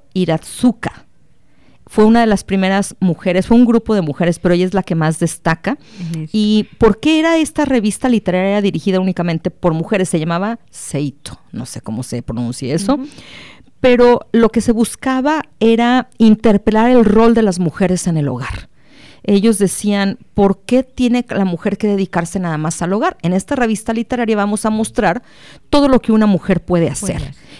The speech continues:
Speaker 1: Ellas alentaban a las mujeres a que revelaran el genio que todas tenemos oculto. En mil novecientos once, mil años después de la primera...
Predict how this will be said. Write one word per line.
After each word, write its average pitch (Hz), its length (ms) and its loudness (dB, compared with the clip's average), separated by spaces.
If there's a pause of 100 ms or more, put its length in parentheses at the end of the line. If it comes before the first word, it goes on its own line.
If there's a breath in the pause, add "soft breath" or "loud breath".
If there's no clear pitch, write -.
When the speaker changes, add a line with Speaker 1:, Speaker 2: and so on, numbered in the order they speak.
Speaker 1:
Ellas 196 440 -2 (100)
alentaban 190 640 0
a 277 60 2
las 175 180 2
mujeres 262 600 -2
a 175 140 -2
que 185 140 -2
revelaran 190 720 2
el 180 120 0
genio 311 520 -2 (240 soft breath)
que 175 100 -2
todas 202 480 -2
tenemos 160 480 -4
oculto. 147 540 -6 (300 soft breath)
En 185 200 0
mil 220 200 2
novecientos 175 760 -4 (140)
once, 202 420 0
mil 226 280 -2
años 247 260 -2
después 208 340 -6
de 208 80 -6
la 185 100 -4
primera... 185 540 -6